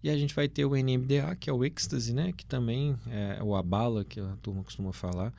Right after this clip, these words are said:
que também tem sido muito utilizado e que tem trazido, né, eu, eu falo assim, é, a gente,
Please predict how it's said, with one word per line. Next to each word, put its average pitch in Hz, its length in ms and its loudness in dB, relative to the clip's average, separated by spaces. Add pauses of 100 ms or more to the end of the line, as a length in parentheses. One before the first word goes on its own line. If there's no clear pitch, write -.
(320)
que - 120 -10
também 120 280 2
tem 143 160 0
sido 131 460 0
muito 123 400 6
utilizado 117 680 0
e 123 60 0
que - 100 -10
tem 120 160 2
trazido, 104 640 0
né, 101 220 -4
eu, 95 480 -6 (380)
eu 107 60 -8
falo 127 200 2
assim, 113 200 2
é, 104 320 -4 (840)
a - 260 -6
gente, 117 360 2